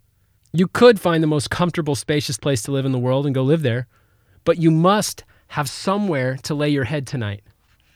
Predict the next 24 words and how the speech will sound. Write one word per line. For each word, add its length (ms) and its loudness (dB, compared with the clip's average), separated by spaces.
You 160 2
could 420 2
be 120 2
the 100 0
best 220 -2
dressed 240 -2
person 260 0
on 120 -4
the 60 -4
team, 380 -6
but 120 2
you 160 2
must 400 0
find 300 0
something 400 0
to 100 -2
wear 340 0
before 280 -2
you 160 0
leave 240 -2
the 80 -4
house 360 -6
each 200 -8
morning. 320 -6